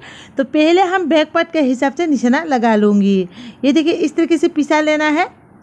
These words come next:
यहाँ पर देखिए ठीक बिल्कुल बराबर यहाँ से measurement इस तरीके से ही लेना है। ये देखिए जो back part के हिसाब से यहाँ पर निशाना लगा लूँगी। तो अभी देखिए यहाँ से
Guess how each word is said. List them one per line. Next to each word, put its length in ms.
यहाँ 200
पर 160
देखिए 320
ठीक 320
बिल्कुल 400
बराबर 420
यहाँ 300
से 180
measurement 520
इस 140
तरीके 240
से 140
ही 160
लेना 280
है। 220
ये 160
देखिए 400
जो 120
back 240
part 180
के 100
हिसाब 340
से 120
यहाँ 260
पर 160
निशाना 380
लगा 240
लूँगी। 500
तो 60
अभी 480
देखिए 400
यहाँ 420
से 320